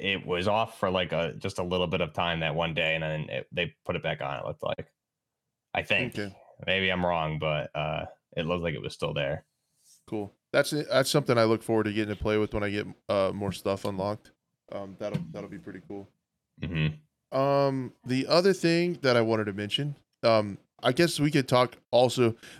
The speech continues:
Speaker 2: I know this conversation's kind of all over, guys. I'm sorry. There's just, like, so much to talk about, so I'm just kinda going, like, wherever my head takes me. Um, I apologize to Buff as well. <laughs> Sorry, I'm kinda all
Speaker 1: No,
Speaker 2: over the place.
Speaker 1: I, there's, there's a lot of stuff to talk about.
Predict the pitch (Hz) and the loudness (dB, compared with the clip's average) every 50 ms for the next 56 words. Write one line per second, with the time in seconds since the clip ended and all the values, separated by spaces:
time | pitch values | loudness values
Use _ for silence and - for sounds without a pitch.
0 | - - 175 202 226 233 226 196 - - 202 196 185 170 147 - 170 160 143 156 | 4 6 8 8 8 8 6 6 6 6 6 8 6 6 6 6 6 6 6 4
1 | 139 - - 151 147 135 123 120 117 117 113 107 107 107 110 104 104 104 95 104 | 2 4 4 6 6 6 6 8 8 8 8 8 6 6 6 6 4 4 6 6
2 | 104 107 104 110 101 - - 107 101 101 101 98 104 95 - 123 113 - 120 104 | 6 6 4 2 0 4 4 6 6 6 6 6 4 4 4 2 4 4 4 2
3 | 98 - - - - 131 117 113 110 110 107 - - - 98 - 104 101 98 95 | 2 0 -2 0 2 4 4 4 6 4 4 2 0 -4 0 2 4 4 4 4
4 | 95 98 95 95 92 - 107 107 110 104 - - 127 123 117 104 98 101 104 104 | 4 4 4 4 4 4 2 2 2 0 0 0 2 2 2 2 2 0 0 0
5 | 98 95 92 92 - - 98 95 92 92 87 82 85 95 92 92 90 - 95 92 | 0 0 -2 -2 0 0 2 2 2 2 0 0 0 2 2 0 0 0 -2 -2
6 | 90 - - 92 98 - - _ _ _ _ _ _ - - 98 92 92 87 - | -2 -2 -4 -4 -6 -6 -6 _ _ _ _ _ _ 0 2 2 2 2 0 2
7 | - 101 92 90 - 101 98 98 90 92 98 98 98 95 - - _ _ _ _ | 4 4 4 4 4 4 4 4 4 4 4 2 2 0 -2 -10 _ _ _ _
8 | _ _ - 113 104 117 110 104 107 - 110 104 101 104 110 104 101 101 - - | _ _ 2 2 4 6 6 6 6 4 2 0 2 2 4 4 4 2 4 4
9 | 110 95 101 - - - - - 123 - - - 123 120 110 98 98 110 113 110 | 4 6 6 4 2 0 -2 -2 -4 -2 0 0 2 4 4 6 6 6 6 4
10 | 101 101 110 110 101 104 110 110 107 104 104 101 113 113 110 107 107 101 110 107 | 4 4 4 4 4 4 4 4 4 2 2 2 2 2 2 2 2 4 2 4
11 | 98 101 92 98 101 110 120 113 - - - - - - 113 110 113 104 90 85 | 2 2 4 4 4 4 2 2 0 -2 -2 -2 -2 0 2 2 2 2 2 2
12 | 87 85 85 85 - - - | 2 2 2 0 -2 -4 -12